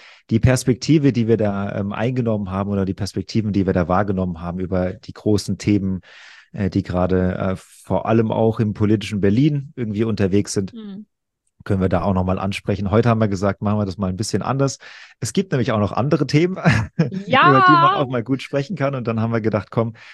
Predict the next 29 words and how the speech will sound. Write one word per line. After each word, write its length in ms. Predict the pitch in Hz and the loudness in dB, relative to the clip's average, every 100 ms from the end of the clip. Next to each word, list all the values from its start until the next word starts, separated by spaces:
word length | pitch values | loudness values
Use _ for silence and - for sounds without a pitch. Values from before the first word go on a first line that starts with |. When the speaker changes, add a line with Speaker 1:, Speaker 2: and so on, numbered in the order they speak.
| - - | -20 -6
Speaker 1:
schauen 280 | - 135 | 2 4
wir 40 | 135 | 4
doch 160 | 113 110 | 2 2
mal 360 | 104 104 104 | 0 2 0
uns 300 | - 101 - | -4 -10 -8
ein 80 | 104 | -8
paar 160 | - 95 | -4 -2
andere 300 | 113 110 95 | 0 0 0
Themen 420 | - 98 95 95 - - _ | 0 0 0 -4 -12 -20 _
an. 320 | - 104 135 - | -4 -2 0 0
Ähm, 320 | 110 104 104 | 0 2 2
mit 180 | 143 147 | 2 2
dem 180 | 131 107 | 2 2
Wissen 240 | 113 - | -2 -2
natürlich, 560 | 104 95 101 98 92 - | -4 -4 -2 -2 -4 -6
äh, 240 | 101 92 101 | -4 -2 -4
es 120 | - | -4
sind 120 | 113 - | -4 -2
gerade 240 | 98 95 | 0 0
sehr, 160 | 92 101 | 0 0
sehr 160 | 101 | 0
viele 520 | - 101 95 92 104 | -2 -2 0 0 -2
aktuelle 560 | - 110 - 113 104 101 | -4 -6 -4 -2 0 0
politische 540 | - 101 104 98 - | -2 -2 0 -2 -6
Sachen, 380 | 92 107 107 95 - - - - | -2 -2 -2 -8 -10 -20 -20 -12
ähm, 320 | 113 101 101 92 | -2 -2 0 0
die 180 | 113 | 2
auch, 320 | 131 113 101 123 | 4 2 2 -2
äh, 360 | 123 113 110 | 0 2 2